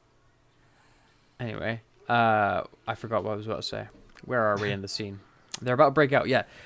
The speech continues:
Uh, so they break out of prison and all the alarms start blaring, and then the guards are like, "Oh, we should do something." And the robot guard's like, "Are you sure you're not on level seven?"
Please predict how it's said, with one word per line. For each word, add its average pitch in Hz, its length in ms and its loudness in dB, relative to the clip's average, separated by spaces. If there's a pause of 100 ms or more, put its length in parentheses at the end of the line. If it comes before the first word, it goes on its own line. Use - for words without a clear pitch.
(100)
Uh, 110 500 4
so 135 160 0
they 127 100 2
break 165 260 0
out 175 100 6
of - 60 -8
prison 120 360 -2
and 120 200 0
all 123 120 6
the 117 100 0
alarms 113 340 2
start - 220 0
blaring, 110 400 2
and 113 100 -2
then 117 100 0
the 113 80 -2
guards 117 260 2
are - 20 -6
like, 107 200 -2
"Oh, 208 160 2
we 123 120 0
should 131 220 -8
do 170 140 -2
something." 101 560 -4
And 110 140 -6
the 110 80 -4
robot 123 340 -2
guard's 113 320 0
like, 101 240 -2 (260)
"Are 131 100 4
you 117 140 0
sure 143 280 2
you're 139 200 0
not 131 200 0
on 120 220 -2
level 110 320 2
seven?" 131 480 -2